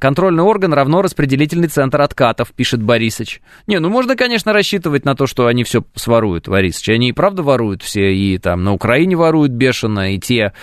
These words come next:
западные чиновники, которые это все развязывают, они тоже воруют и на, на этом зарабатывают хорошие деньги. Это все понятно. Но посмотрите, они опять заявляют, вот они дадут пятьдесят миллиардов из замороженных средств наших. Ну, то бишь, украли у нас пятьдесят миллиардов.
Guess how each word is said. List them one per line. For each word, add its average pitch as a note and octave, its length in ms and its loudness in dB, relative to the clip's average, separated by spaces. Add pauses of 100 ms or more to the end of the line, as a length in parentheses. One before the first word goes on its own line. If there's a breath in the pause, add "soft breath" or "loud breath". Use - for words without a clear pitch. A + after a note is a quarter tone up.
(220 loud breath)
западные C#3 560 0
чиновники, B2+ 520 0
которые A2+ 420 0
это - 120 -8
все G#2+ 380 0 (280 soft breath)
развязывают, A2+ 880 0
они G2 180 -2
тоже E3 320 0
воруют C#3+ 460 2
и - 20 0
на, A#2 200 -2
на A#2+ 360 2
этом A2 180 -4
зарабатывают G#2+ 680 0
хорошие G#2 380 0
деньги. G2 280 0
Это A2+ 100 -2
все C#3 120 0
понятно. B2 520 -2 (440 loud breath)
Но B2+ 920 4
посмотрите, B2 520 0
они G2 160 0
опять D3 280 0
заявляют, B2 500 0
вот B2 180 0
они A2+ 160 0
дадут A2 280 0
пятьдесят G#2 380 0
миллиардов A2+ 500 0
из A2 100 -2
замороженных G#2+ 600 2
средств - 460 -4
наших. - 420 -2
Ну, D#3+ 80 0
то C3 80 2
бишь, G#2+ 180 -4
украли A#2 340 0
у G#2+ 60 0
нас G2 200 -4
пятьдесят F#2 460 -4
миллиардов. F2+ 520 0